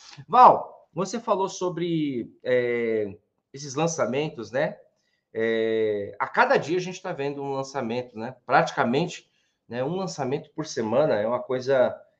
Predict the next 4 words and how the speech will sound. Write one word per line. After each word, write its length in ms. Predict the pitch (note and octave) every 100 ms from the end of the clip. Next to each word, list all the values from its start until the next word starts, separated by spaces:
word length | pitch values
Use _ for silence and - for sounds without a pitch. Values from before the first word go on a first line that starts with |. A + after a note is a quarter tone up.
| _
é, 100 | A#2
é, 680 | A#2 G#2+ A#2 A#2 A2+ G#2 G#2 - _ _ _ _ _ _
fantástica, 840 | _ D3+ D#3+ D#3+ A2 G#2 - - G#2
né? 260 | B2 -